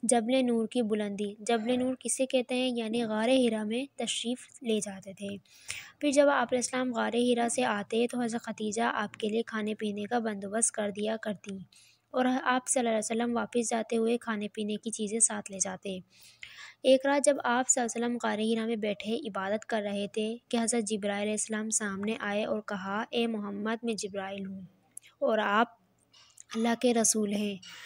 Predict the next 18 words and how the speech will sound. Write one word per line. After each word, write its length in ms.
نبی 160
کریم 340
یہ 120
بات 260
سن 260
کر 120
بہت 300
پریشان 480
ہوئے۔ 280
پھر 200
حضرت 200
جبرائیل 280
علیہ 80
السلام 260
نے 180
کہا، 320
"ایک 260
اقرا"، 320